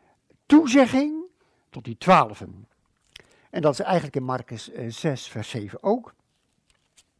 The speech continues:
Hij riep de twaalf tot zich en begon hen uit te zenden, twee aan twee, en gaf hun macht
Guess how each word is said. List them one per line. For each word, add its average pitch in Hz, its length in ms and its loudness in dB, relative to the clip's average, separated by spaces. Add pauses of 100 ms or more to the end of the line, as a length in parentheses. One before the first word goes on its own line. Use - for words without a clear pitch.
(2500)
Hij 151 100 -4
riep 147 40 2
de 147 80 6
twaalf 139 400 4
tot 254 240 0
zich 247 160 -2
en 196 100 -4
begon 143 180 -2
hen 127 160 -4
uit 240 220 4
te - 60 -12
zenden, 175 280 -2
twee 226 380 2
aan 208 100 0
twee, 180 240 -2
en 156 80 -6
gaf 139 220 -2
hun 131 240 -4
macht 254 400 2